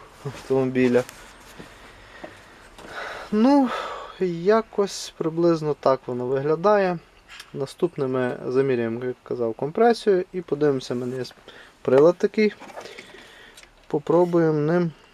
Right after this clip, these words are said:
подивитися все ж таки, який в нас реальний кут замкнутих контактів.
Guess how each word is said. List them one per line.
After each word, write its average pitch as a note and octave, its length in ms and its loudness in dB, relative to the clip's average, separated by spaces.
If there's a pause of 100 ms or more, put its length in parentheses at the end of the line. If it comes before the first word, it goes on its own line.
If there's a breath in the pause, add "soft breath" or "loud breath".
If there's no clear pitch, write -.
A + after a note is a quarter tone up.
(200)
подивитися D3 720 4 (120)
все D3 220 0
ж - 80 -10
таки, C#3 340 -2 (120)
який F#3+ 340 0
в F3+ 100 0
нас C#3 240 -4
реальний D3 460 0
кут C#3+ 240 -8
замкнутих C3 580 0
контактів. A#2 500 -8